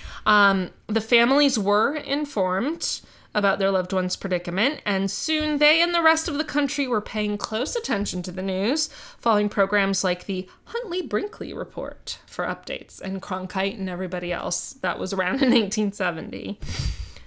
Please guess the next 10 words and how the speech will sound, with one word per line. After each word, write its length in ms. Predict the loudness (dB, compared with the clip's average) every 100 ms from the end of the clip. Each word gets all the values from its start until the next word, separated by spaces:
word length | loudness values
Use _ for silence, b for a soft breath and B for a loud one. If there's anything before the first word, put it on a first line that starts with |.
| B B B
On 160 | 4 4
the 60 |
evening 360 | 4 2 2 2
of 120 | 0
April 360 | 2 2 4 2
fourteenth, 800 | 2 0 0 -2 -2 -2 -4 -10 -20 _ _ _ _ _ _ -4
the 100 | 0
Apollo 440 | 0 4 6 6 4
thirteen 500 | 0 0 0 0 -2
crew 440 | 0 2 2 0